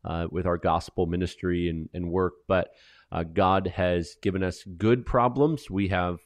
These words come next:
uh, some eight hundred people now. It's grown fast. And so that kinda leads me to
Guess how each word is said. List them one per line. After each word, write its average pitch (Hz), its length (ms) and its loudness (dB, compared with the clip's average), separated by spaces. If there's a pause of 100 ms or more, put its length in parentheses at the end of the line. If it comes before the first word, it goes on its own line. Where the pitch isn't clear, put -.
(140)
uh, 82 180 -12
some 87 440 -4
eight 95 180 -4
hundred 92 300 -6
people 95 260 -4
now. 87 280 -2
It's - 120 -16
grown 110 300 2
fast. 95 480 0
And 92 160 -4
so 92 380 2 (460)
that 104 400 2
kinda 123 220 2
leads 101 380 0
me 95 160 2
to 87 360 2